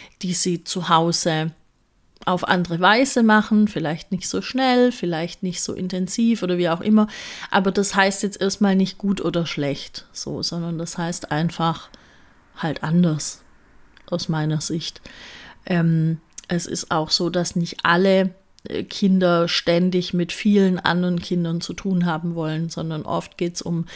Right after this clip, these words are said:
ein, zwei, äh, Kinder, auf die die sich freuen und wo die dann sind und wo das dann irgendwie toll funktioniert.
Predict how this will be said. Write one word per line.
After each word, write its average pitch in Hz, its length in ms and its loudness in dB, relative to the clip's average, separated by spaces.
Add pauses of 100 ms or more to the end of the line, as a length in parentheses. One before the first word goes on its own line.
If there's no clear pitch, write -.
(340)
ein, 170 280 -2
zwei, 165 520 0 (920)
äh, 160 200 -2
Kinder, 185 400 2
auf 170 100 -2
die 180 160 -4
die 185 100 -4
sich 208 240 -4
freuen 254 360 6
und 196 140 4
wo 180 100 0
die 185 120 -2
dann 220 220 2
sind 254 300 2
und 190 180 2
wo 185 80 -2
das 180 160 -6
dann 190 200 -2
irgendwie 196 300 0
toll 208 240 -2
funktioniert. 233 600 2